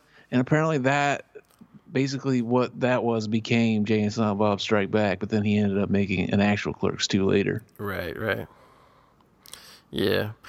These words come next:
Speaker 2: I was always a little bit disappointed because of that, like, when Clerks two came out, that it was just Clerks two. <laughs> You know what I mean?
Speaker 1: Mm-hmm.
Speaker 2: Yeah. Like, I was
Speaker 1: Just
Speaker 2: ki-
Speaker 1: add the Simply Clerk and make it go full circle.
Speaker 2: Exactly.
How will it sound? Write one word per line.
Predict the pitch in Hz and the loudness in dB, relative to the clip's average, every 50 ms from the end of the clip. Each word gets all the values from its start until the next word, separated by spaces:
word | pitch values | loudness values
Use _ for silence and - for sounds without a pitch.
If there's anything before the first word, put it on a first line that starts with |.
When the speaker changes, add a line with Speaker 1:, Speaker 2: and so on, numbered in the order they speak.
| - 151 - | -12 -4 2
Speaker 2:
I | - 233 | 4 4
was | 320 339 | 4 2
always | 381 415 415 359 320 | 0 0 0 0 0
a | 233 151 | 0 -2
little | 127 120 120 131 135 139 139 | -2 0 0 2 2 2 0
bit | 123 120 104 - | 0 -2 -4 0
disappointed | 120 131 127 - 123 - - 127 127 127 120 123 | -2 -2 0 -2 -4 -2 0 0 0 0 -2 -4
because | 131 120 - 135 127 131 | -6 -2 0 0 0 0
of | 131 131 | 0 0
that, | 131 131 127 123 - - - | 2 2 2 0 -4 -8 -4
like, | - 117 104 - | -4 -4 -2 -2
when | 120 110 107 | -4 -6 -6
Clerks | - - 117 107 - - | -2 -2 -2 -2 -2 -6
two | - 131 120 | -4 -6 -6
came | 110 - 123 117 113 | -4 -2 -2 0 2
out, | 113 107 95 - | 2 2 2 0
that | 110 104 | 0 0
it | 104 | 0
was | 104 101 104 110 - | -2 -4 -4 -6 -8
just | - - 117 104 104 104 - - | -6 -4 -2 2 2 2 0 0
Clerks | - - 101 101 - - - - | 0 0 0 0 0 -4 -8 -6
two. | - - 113 107 113 117 - | -4 -2 -2 -2 -2 -4 -6
<laughs> | - - - - | -14 -20 -10 0
You | - - | 2 4
know | - 240 | 4 4
what | - - - | 4 0 0
I | - 165 | -6 -6
mean? | - - - - - - - - - - | -6 -6 -10 -12 -12 -10 -12 -12 -12 -12
Speaker 1:
Mm-hmm. | - - - - 120 117 120 113 123 127 127 120 - - - - - | -16 -10 0 2 4 4 6 4 4 2 2 0 -2 -8 -18 -12 -8
Speaker 2:
Yeah. | 120 107 110 127 127 - _ _ - - - - - - - - | -6 -6 -6 -6 -10 -12 _ _ -20 -20 -16 -16 -14 -8 2 2
Like, | 151 156 - | 4 4 6
I | 190 269 | 4 4
was | 415 453 - | 4 2 0
Speaker 1:
Just | - 175 180 165 160 | 2 2 4 4 4
Speaker 2:
ki- | 170 | 2
Speaker 1:
add | 165 170 165 175 | 2 2 0 0
the | 165 | -2
Simply | - - 165 170 - - 160 | -2 2 0 0 2 2 -2
Clerk | 156 - 170 175 175 - - | 0 2 0 0 0 0 0
and | 117 104 | 2 2
make | 117 127 127 - | 2 2 2 0
it | 139 117 | 0 0
go | - 139 139 139 127 131 - - | 2 2 2 4 2 0 -2 -4
full | 139 - 151 139 | -4 -4 -4 -2
circle. | - - 139 143 - - 110 - - _ - | 0 -2 -2 -2 -4 -6 -10 -10 -12 _ 0
Speaker 2:
Exactly. | - 147 135 123 120 120 117 117 117 123 - - 104 101 117 | 0 0 2 2 2 2 4 2 0 -2 -2 -4 -4 -4 -4